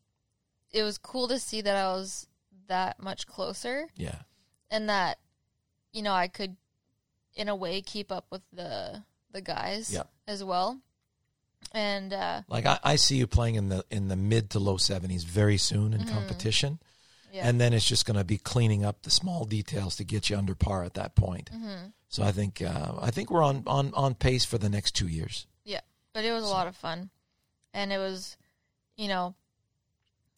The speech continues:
Speaker 1: I didn't, again, I didn't feel out of place being there as the only girl.
Speaker 2: Well, no.
Speaker 1: And it was just,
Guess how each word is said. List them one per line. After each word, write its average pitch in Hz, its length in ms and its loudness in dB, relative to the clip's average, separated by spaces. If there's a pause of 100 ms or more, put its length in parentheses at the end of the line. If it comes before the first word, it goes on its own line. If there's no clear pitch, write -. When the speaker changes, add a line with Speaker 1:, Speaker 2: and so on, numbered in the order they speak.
(120)
Speaker 1:
I 208 100 4
didn't, 202 340 -4 (340)
again, 208 280 -2
I 196 60 0
didn't 196 260 -4
feel 214 160 -4
out 190 180 -2
of 190 140 -10
place 190 380 -8
being 226 280 -6
there 240 380 -4
as 233 220 -4
the 226 160 -6
only 226 200 -6
girl. 240 460 -6 (320)
Speaker 2:
Well, - 160 -2
no. 240 300 0
Speaker 1:
And 214 200 4
it 208 140 2
was 208 380 -2
just, 214 300 -6